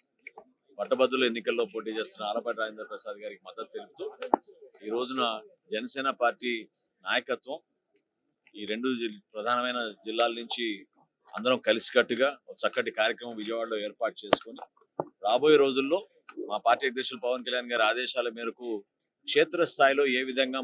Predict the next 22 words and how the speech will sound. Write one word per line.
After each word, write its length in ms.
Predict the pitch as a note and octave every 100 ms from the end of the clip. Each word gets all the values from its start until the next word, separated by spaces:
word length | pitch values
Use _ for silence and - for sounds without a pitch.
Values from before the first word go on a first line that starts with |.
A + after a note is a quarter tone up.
| B2
మనం 120 | A#2+ A2
సమాయత్తం 460 | A2 A#2+ A#2+ B2+ A2
చేసుకుని, 440 | A2+ - A#2 A#2 A2+ G2+ _ _ _ _ _ -
సమన్వయపరుచుకుంటూ 840 | B2 E3 F3 C#3+ B2+ - C3 G#2 - _ _ _ _ _ _ -
కూటమి 280 | D3+ D#3 C#3
అభ్యర్థి 320 | A#2+ B2+ C#3 B2+
కోసం 240 | B2+ B2+ A#2 G#2 - _ -
అందరం 200 | G#2+ B2+ A#2+
కలిసి 200 | A#2 A#2+ -
పనిచేయాల్సిన 640 | A#2+ A#2+ A2+ A2+ G#2 A2 G2+
సందర్భాన్ని 580 | G#2 A#2+ B2+ C3+ B2+ B2 G#2+ - _ _ _ -
అందరికి 300 | A2+ B2+ B2+
కూడా 120 | B2+ A2+
గుర్తు 140 | A2+ -
చేయడం 200 | B2 A#2
జరిగింది. 340 | A2 A2+ B2+ F#4+ - _ _ - -
ప్రతి 160 | A#2 B2
ఒక్కరు 220 | - D#3 D#3
ఒక 80 | C3 A#2+
బాధ్యతతోటి 560 | B2+ D3+ - C#3+ F#3+ G#3 _ _ - _ _ A2+
వివిధ 220 | C3 C#3+ C#3+ A#2 - _ _ _ _ _ _ _ - -
శాసన 440 | A2 B2+ D#3+ D3+